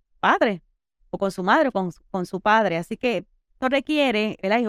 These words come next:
Y, y es un espacio, quiero decir, de oportunidad para los que somos profesionales de la salud, que podamos entender y que podamos mirar que nuestros servicios, las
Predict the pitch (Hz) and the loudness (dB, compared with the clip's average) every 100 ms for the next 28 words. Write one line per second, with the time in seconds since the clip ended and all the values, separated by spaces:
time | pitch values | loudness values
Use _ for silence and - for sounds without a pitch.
0 | - 208 220 254 - 233 240 202 190 208 | -2 -4 -2 -2 0 -2 -2 -2 0 0
1 | 233 226 220 202 208 196 190 202 185 - | -2 -2 -2 -2 -4 -4 0 0 -2 -8
2 | _ _ _ 190 180 180 170 156 160 208 | _ _ _ 0 2 0 -4 -6 -6 -4
3 | 208 220 214 214 202 202 214 214 214 165 | -6 -2 0 0 2 0 0 -2 -2 -4
4 | - 196 175 160 165 190 220 220 220 214 | -6 -4 -2 -2 -2 -2 -2 -2 -2 0
5 | 220 - - 180 170 160 160 185 208 208 | -2 -4 -10 -8 -4 -4 -4 -4 -4 -2
6 | 208 190 196 196 185 170 160 160 160 151 | 0 2 2 0 -4 -6 -6 -6 -6 -4
7 | 190 208 - 185 165 | -4 -4 0 0 0